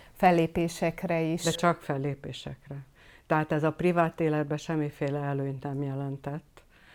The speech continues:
Speaker 2: A, ez azt jelentette, hogy ha engem mondjuk például a német vagy akár a francia televízió meghívott egy fellépésre, akkor ment a szerződés a koncertirodának, ők elintézték az útlevelet,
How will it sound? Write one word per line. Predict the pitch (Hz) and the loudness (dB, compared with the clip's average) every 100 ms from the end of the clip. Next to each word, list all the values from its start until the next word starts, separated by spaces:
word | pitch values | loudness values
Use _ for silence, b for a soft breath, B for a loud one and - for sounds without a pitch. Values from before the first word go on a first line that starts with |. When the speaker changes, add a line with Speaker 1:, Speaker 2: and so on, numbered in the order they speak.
| b b _ | b b _
Speaker 2:
A, | 151 143 143 - | -2 0 0 -2
ez | 160 180 | 2 4
azt | 175 - | 4 4
jelentette, | 156 160 165 185 180 - | 2 4 2 0 0 0
hogy | 170 156 - | 2 0 0
ha | |
engem | 156 151 147 147 | -2 0 0 2
mondjuk | 151 147 147 143 | 2 2 -2 -2
például | - 147 143 143 143 147 147 b b | 0 2 2 0 -2 -4 -6 b b
a | - | 0
német | 147 160 160 147 - | 2 4 2 0 -2
vagy | 151 | -2
akár | 156 147 143 | -2 -2 -4
a | 143 | -4
francia | 139 151 147 147 151 139 | -2 -2 -2 -2 -4 -2
televízió | - 139 135 135 131 139 139 139 b b b - | -2 -2 0 -2 -2 -4 -4 -6 b b b 0
meghívott | 156 151 151 139 139 135 | 0 2 0 0 -2 -6
egy | 127 | -6
fellépésre, | - 151 165 180 185 190 - 190 196 b b b | -2 0 0 0 -2 -2 -2 0 -2 b b b
akkor | 143 - 147 | -6 0 2
ment | 156 147 | 2 0
a | 131 | -4
szerződés | - 147 139 143 139 147 - | -4 -4 -2 -4 -2 -2 -4
a | 131 | -4
koncertirodának, | 160 170 - 165 - 165 156 147 147 147 147 147 b b b | -2 -2 -2 -4 0 0 0 0 0 0 -2 -6 b b b
ők | - 165 165 | 2 4 4
elintézték | 151 147 143 143 131 143 131 | 4 2 0 -4 -4 -8 -4
az | 143 | 0
útlevelet, | 151 160 170 165 180 190 196 196 | 2 2 0 2 4 4 2 0